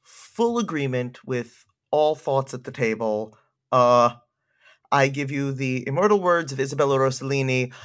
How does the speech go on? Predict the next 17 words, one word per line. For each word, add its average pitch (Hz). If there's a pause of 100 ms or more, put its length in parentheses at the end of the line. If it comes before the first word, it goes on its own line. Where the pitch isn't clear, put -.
(280)
"Now, 208 (280)
a 156
warning." 101 (580)
<laughs> 605 (360)
Licensure 240 (760)
terrifies -
me. - (320)
Uh, 139
while 165
I 151
think 165
that 147 (100)
all 147
of 151
these 156
productions 139 (140)
have 147